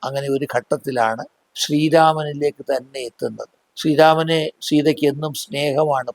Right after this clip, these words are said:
പ്രണയമാണ്. ശ്രീരാമൻ്റെയും സീതയുടെയും കൂടെ ബന്ധം ഒരു നിത്യപ്രണയത്തിൻ്റെ ബന്ധം കൂടിയാണെന്നുള്ള കാര്യത്തിലൊന്നും ഒരു സംശയവുമില്ല. പക്ഷേ, എങ്കിലും എന്തിനാണ് ശ്രീരാമൻ ഇങ്ങനെ എന്നോട് ഒരു വലിയ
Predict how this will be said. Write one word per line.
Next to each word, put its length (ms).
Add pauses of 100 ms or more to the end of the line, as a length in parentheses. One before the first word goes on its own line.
പ്രണയമാണ്. 680 (200)
ശ്രീരാമൻ്റെയും 760
സീതയുടെയും 640
കൂടെ 240
ബന്ധം 340 (400)
ഒരു 120 (140)
നിത്യപ്രണയത്തിൻ്റെ 1040 (320)
ബന്ധം 300
കൂടിയാണെന്നുള്ള 680
കാര്യത്തിലൊന്നും 540 (360)
ഒരു 120
സംശയവുമില്ല. 760 (160)
പക്ഷേ, 240 (220)
എങ്കിലും 460 (180)
എന്തിനാണ് 640
ശ്രീരാമൻ 540 (460)
ഇങ്ങനെ 420 (100)
എന്നോട് 400 (200)
ഒരു 140
വലിയ 280